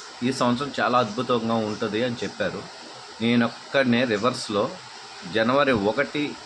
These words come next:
మీరు హ్యాపీగా ఉండడానికి నేను చెప్పట్లేదే తప్ప, మార్నింగ్ మాత్రం ఖచ్చితంగా చెప్తానని చెప్పి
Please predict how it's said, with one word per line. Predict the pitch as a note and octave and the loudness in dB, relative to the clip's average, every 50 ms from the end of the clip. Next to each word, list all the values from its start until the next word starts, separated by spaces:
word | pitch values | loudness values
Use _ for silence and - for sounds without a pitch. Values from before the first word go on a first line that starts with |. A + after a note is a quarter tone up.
| - - | -10 -6
మీరు | G2+ G#2 A2+ A#2+ B2 B2 C3+ E3 E3 E3 - - - - | -2 0 2 2 4 4 2 2 0 -2 -6 -10 -6 -2
హ్యాపీగా | G#2 A2 A#2 - - - C#3+ C#3 C3+ | 0 0 0 0 0 0 2 2 4
ఉండడానికి | B2 A#2 A#2+ A#2+ A#2 B2 C3 B2+ B2 | 4 4 4 4 2 2 0 0 -2
నేను | A2+ G2+ - | -4 -4 -2
చెప్పట్లేదే | G#2 G2+ - - B2 - - G#2+ G2+ G#2 G#2+ G2 | -4 -4 -2 -2 -4 -2 -2 -2 0 0 0 -2
తప్ప, | F#2 F#2 - - - G2 A#2 - - - - - - - - - - - - - - - | -2 -4 -4 -4 -2 -2 -2 -2 -4 -12 -16 -16 -16 -16 -16 -16 -16 -16 -16 -14 -10 -4
మార్నింగ్ | G2+ G#2+ A#2 C3+ D#3 E3 E3 E3 D#3+ D3+ | 0 4 4 6 6 4 4 2 2 2
మాత్రం | C#3 C3+ - - - - | 2 2 0 0 -2 0
ఖచ్చితంగా | C3+ B2+ - - - D3 C#3+ B2 | -2 -2 -2 -2 -2 -2 0 0
చెప్తానని | A#2+ A#2 - - A#2 A#2 A#2+ C3+ | 0 -2 -2 0 0 0 0 0
చెప్పి | C3 - - - F#2 - - - - B2+ D#3 A3+ | -4 -6 -6 -8 -8 -8 -8 -6 -4 -2 -2 -2